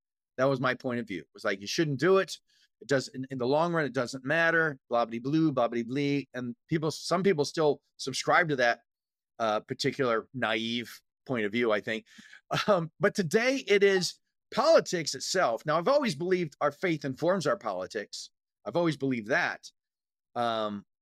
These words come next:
but I believe now that more than ever, politics is a worldview divide.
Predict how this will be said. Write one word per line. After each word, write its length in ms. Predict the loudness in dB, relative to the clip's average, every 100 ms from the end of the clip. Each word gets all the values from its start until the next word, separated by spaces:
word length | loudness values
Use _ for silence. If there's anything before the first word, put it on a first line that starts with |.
| _ -2
but 260 | 0 0 -2
I 100 | -2
believe 380 | -2 -4 -4 -2
now 480 | 0 2 2 0 0
that 260 | 0 0 -4 -10
more 300 | -4 0 0
than 220 | -2 -6
ever, 440 | -2 0 2 -2 -4 -4
politics 540 | 0 0 -2 -6 -6
is 160 | -4 -2
a 100 | 0
worldview 560 | 0 -2 -2 -6 -6 -4
divide. 500 | -4 -4 -4 -8